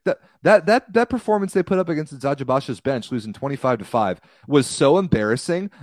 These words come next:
that none of the three teams on social media even posted the result. The C E V in their super match of the week didn't even post the result.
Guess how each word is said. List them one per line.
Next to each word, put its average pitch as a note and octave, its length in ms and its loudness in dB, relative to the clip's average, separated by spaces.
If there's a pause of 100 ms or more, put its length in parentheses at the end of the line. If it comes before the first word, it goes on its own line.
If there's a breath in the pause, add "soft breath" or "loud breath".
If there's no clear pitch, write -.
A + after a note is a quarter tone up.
that B2 180 0
none C3 280 2
of E3+ 120 -2
the E3+ 80 2
three C#3 320 -4
teams C3+ 460 -8
on B2+ 140 -4
social C3+ 360 -8
media A#2 320 -2
even A#2+ 320 -4
posted G#2+ 400 -4
the G2+ 80 -6
result. F#2 380 -6 (480)
The B2+ 100 -4
C D3+ 200 -6
E E3+ 180 -4
V C#3+ 260 0
in A2 140 -2
their A#2 120 -2
super D3 300 -4
match C3+ 260 -4
of D3 60 -6
the B2+ 80 -2
week A#2+ 300 -4 (240)
didn't C#3+ 320 -2
even C3 260 0
post A#2 300 -2
the A2+ 100 -6
result. F#2+ 380 -6